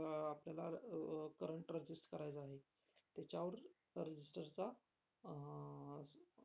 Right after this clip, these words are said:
अ, size available, अ, अ, म्हणजे अव्हेलेबल होऊ शकतो. So, carbon resistor have a negative temperature coefficient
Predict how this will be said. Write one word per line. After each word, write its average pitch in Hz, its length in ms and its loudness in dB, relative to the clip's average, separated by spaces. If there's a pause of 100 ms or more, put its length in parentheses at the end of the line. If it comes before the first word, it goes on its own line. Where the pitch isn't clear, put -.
(500)
अ, 143 300 -4
size 160 500 2
available, 151 400 0
अ, - 80 4
अ, 151 640 -4
म्हणजे 151 280 -4 (360)
अव्हेलेबल 151 320 0
होऊ 190 100 8
शकतो. - 380 -4 (560)
So, - 200 8
carbon 190 280 10
resistor 214 400 4
have 180 300 2
a 196 60 4
negative 180 500 4
temperature 170 580 2 (100)
coefficient 151 480 0